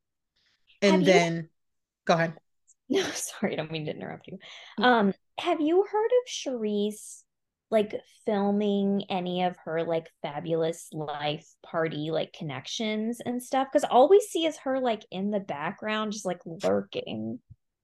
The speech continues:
Speaker 1: <laughs>
Speaker 2: And being like,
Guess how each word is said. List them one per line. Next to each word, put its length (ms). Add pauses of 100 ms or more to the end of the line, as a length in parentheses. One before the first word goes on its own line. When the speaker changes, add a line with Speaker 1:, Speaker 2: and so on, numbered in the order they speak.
(580)
Speaker 1:
<laughs> 880 (2750)
Speaker 2:
And 120
being 160
like, 200